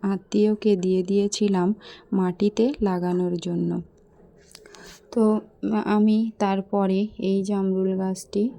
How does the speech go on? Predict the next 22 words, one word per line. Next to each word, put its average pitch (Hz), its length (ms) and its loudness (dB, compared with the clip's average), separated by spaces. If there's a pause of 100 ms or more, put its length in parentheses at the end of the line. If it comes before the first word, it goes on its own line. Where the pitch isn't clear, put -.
ছাদে 190 400 -2
লাগিয়েছিলাম। 185 880 -2 (1200)
তো 208 160 0
ছাদে 208 400 0
এই 202 140 2
জামরুল 196 480 0
গাছটি 196 420 -6
লাগানোর 196 580 -2
পরে 190 360 -4
আমার 190 340 -2 (840)
ভালো 196 360 0
মতো 202 440 0 (240)
গ্রোথ 190 440 -2
হয়। 214 280 -4 (140)
তো 196 100 -2
এই 185 300 0
জামরুল 190 460 -2
গাছটি 196 360 -6
আমি 190 260 -2 (420)
নার্সারি 196 720 -2
থেকে 208 420 -4 (360)
কিনেছিলাম 196 800 -2